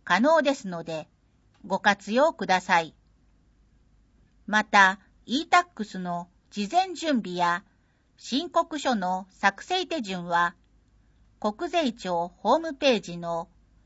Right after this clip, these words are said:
令和五年分確定申告特集でも案内しています。詳しくは国税庁ホームページをご確認ください。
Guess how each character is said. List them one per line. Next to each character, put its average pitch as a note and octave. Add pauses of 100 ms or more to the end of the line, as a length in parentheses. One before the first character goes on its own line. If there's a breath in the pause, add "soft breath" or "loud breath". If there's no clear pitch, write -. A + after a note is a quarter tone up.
(400)
令 A3+
和 F#3
五 F#3+
年 A#3
分 G3+ (300)
確 A#3
定 F4+
申 E4
告 D4+
特 D4
集 F#3
で G#3
も E3+ (180)
案 A#3+
内 D4+
し -
て G3
い F3+
ま F3+
す。 F#3+ (1400)
詳 A#3
し -
く F#3+
は F#3 (300 soft breath)
国 C4+
税 E4
庁 F3+ (120)
ホ C#4
ー F#4
ム F#4
ペ E4+
ー C#4
ジ G#3
を C#4
ご G3
確 G3
認 C#4
く G3
だ F#3
さ F#3
い。 F3